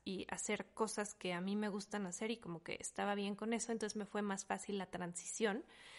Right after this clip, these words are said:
Pero sí definitivamente la pandemia me volvió mucho más,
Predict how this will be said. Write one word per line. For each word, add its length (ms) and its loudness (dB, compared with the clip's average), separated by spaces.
Pero 180 12
sí 200 6
definitivamente 800 8
la 180 6
pandemia 420 4
me 140 4
volvió 340 2
mucho 360 2
más, 760 2